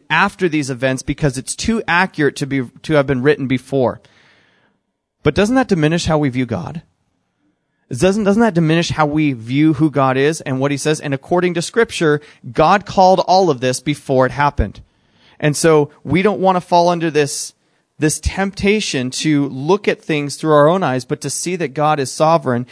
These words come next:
and omniscient. And it can be tempting to view things in the way of the world if we haven't established a biblical view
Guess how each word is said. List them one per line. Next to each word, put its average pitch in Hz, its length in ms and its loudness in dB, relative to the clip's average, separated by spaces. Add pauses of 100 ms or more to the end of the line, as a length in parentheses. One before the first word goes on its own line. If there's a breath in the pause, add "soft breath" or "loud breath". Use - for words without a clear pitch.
(180 loud breath)
and 131 140 0
omniscient. 131 640 0 (160 loud breath)
And 139 140 0
it 151 80 -2
can 170 100 0
be 156 100 0
tempting 202 440 0
to 160 100 -2
view 156 260 -4
things 160 380 -4
in 147 120 -4
the 143 80 0
way 156 200 0
of 165 120 -2
the 147 80 -2
world 151 340 2
if - 100 -10
we 131 120 -2
haven't 170 380 0
established 147 600 -2
a 131 40 -4
biblical 151 480 0
view 120 360 0